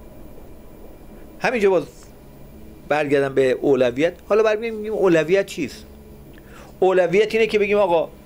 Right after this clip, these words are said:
بیاین به دور و برمون کار نداشته باشیم، فقط بریم سراغ رژیم. یعنی چی؟ بی-، بگیم آقا بریم رژیم، بگیم مجلس، تو مجلس اینو گفتن، رفسنجانی علیه خامنه اینو گفت، خامنه به اون اینو گفت، سرداره اینو دو، اینو، اوکی.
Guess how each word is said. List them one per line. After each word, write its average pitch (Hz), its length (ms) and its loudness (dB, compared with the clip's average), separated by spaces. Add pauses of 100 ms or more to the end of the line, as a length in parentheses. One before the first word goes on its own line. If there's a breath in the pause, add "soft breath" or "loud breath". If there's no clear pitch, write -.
(560)
بیاین 214 400 0 (720)
به 156 80 2
دور 165 300 4
و 156 40 2
برمون 190 320 0
کار 175 300 0
نداشته 165 340 -2
باشیم، 117 400 -8 (1700 loud breath)
فقط 190 280 0
بریم 208 260 2
سراغ 160 320 2
رژیم. 101 480 -2
یعنی 151 160 -2
چی؟ 185 160 -8
بی-، 170 140 -4 (220 loud breath)
بگیم 190 140 2
آقا 190 160 2
بریم 185 240 2
رژیم، 170 220 0
بگیم 175 180 -2
مجلس، 143 340 0
تو 151 120 -10
مجلس 147 320 0
اینو 180 200 0
گفتن، 160 460 -2 (160)
رفسنجانی 127 520 -2
علیه 135 260 0
خامنه 123 380 -6
اینو 160 220 -4
گفت، 151 200 -2
خامنه 120 340 -4
به 127 200 2 (600 loud breath)
اون 151 140 0
اینو 165 260 0
گفت، 165 280 0 (320 loud breath)
سرداره 127 540 2
اینو 165 260 -2
دو، 156 360 0
اینو، 170 440 -4
اوکی. 196 340 0